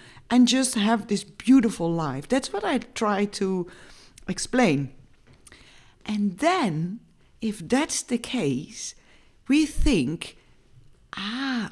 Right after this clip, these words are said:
okay, then it's better to be natural old, as it's accepted, than having this kind of foolish face that is like an imitation of someone of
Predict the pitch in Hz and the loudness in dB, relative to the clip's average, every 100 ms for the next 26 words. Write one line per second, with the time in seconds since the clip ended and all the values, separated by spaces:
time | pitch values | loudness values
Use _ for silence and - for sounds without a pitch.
0 | - 165 165 269 302 277 160 143 - - | -8 -8 -2 -2 0 0 -2 -6 -12 -20
1 | - - 156 247 311 339 302 254 208 - | -20 -16 -4 2 4 6 6 4 0 -4
2 | 147 139 - 139 294 320 151 139 208 339 | -8 -12 0 4 4 4 4 2 0 -4
3 | - - - 170 175 147 156 185 247 330 | -12 -6 -2 0 0 0 2 6 6 4
4 | - 262 170 120 160 139 170 330 453 - | 2 4 4 2 2 2 4 2 0 -4
5 | - - _ - - - 175 - 147 - | -12 -20 _ -20 -20 -6 -4 -4 -6 -8
6 | - - - 143 127 - 233 - - - | -8 -8 -6 -6 -6 -6 -6 -8 -20 -12
7 | - 294 294 294 320 339 302 294 - 254 | -2 4 4 4 2 0 0 0 0 0
8 | 285 269 233 - - 294 277 - - 285 | 2 2 0 -4 -2 0 0 0 -2 -2
9 | 294 294 - - - - 277 - - - | 0 -2 -4 -14 -8 -4 -4 -6 -14 -20
10 | - _ - 269 240 247 247 269 247 240 | -20 _ -2 0 2 2 4 6 4 6
11 | 269 262 254 247 240 262 240 277 277 311 | 6 8 6 6 6 6 4 2 2 0
12 | 381 - - - - 240 214 - 262 262 | -4 -10 -20 -20 -4 -2 0 2 4 6
13 | 262 254 233 214 - | 6 6 4 0 -8